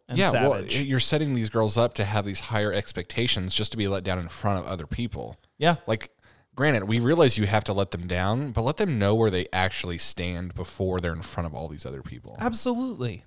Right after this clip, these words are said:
Speaker 1: Absolutely. Uh, but Peter doesn't have the,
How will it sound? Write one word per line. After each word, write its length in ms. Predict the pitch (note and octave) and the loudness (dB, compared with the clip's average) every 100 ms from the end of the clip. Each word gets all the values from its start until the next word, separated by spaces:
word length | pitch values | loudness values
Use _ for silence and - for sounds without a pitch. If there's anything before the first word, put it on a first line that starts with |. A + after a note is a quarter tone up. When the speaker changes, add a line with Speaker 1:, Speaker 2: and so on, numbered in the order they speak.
| _ - | _ 2
Speaker 1:
Absolutely. 760 | G#3 F#3 F3 D3+ C3 G2+ F2+ - _ _ _ - | 2 4 2 4 2 0 -6 -8 _ _ _ -2
Uh, 320 | C3+ C3 C3 | 0 2 2
but 240 | C3 C3 | 2 0
Peter 340 | - F#3+ F3 D#3 | 2 4 6 6
doesn't 540 | C3 C3+ B2+ C3 C3 | 4 2 2 -2 -4
have 760 | - B2+ A#2+ A#2+ A#2+ A#2 A#2+ | -10 -4 0 0 0 -2 -8
the, 560 | B2 A#2 A#2+ A2+ A2+ G#2+ | -4 -2 0 0 -2 -4